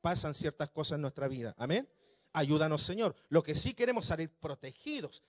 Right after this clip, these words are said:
bendecidos, hermano. Que, que pasemos desapercibidos cuando tengamos que pasar por el valle de sombra y de muerte, hermanos. Amén. Gloria al Señor, que nos ayude. Denle un fuerte aplauso al Señor.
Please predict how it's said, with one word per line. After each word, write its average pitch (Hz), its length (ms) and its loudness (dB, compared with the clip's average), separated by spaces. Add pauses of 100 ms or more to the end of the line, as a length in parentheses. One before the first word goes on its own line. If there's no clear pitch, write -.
(180)
bendecidos, 156 800 -4
hermano. 120 240 -6
Que, 156 180 -4 (160)
que 160 140 -6
pasemos 175 340 0
desapercibidos 175 840 0
cuando 196 260 -2
tengamos 180 380 -4
que 214 100 -6
pasar 214 320 0 (220)
por 180 160 -4
el 165 100 -4
valle 208 520 0
de 165 100 0
sombra 233 340 0
y 233 60 -6
de 214 100 2
muerte, 262 380 -2
hermanos. 117 480 -10 (180)
Amén. 220 320 0 (920)
Gloria 180 240 0
al 190 40 0
Señor, 214 300 2
que 185 140 -2
nos 190 180 -2
ayude. 196 340 4
Denle 196 140 4
un 180 60 0
fuerte 202 240 0
aplauso 185 340 2
al 175 60 0
Señor. 156 420 -2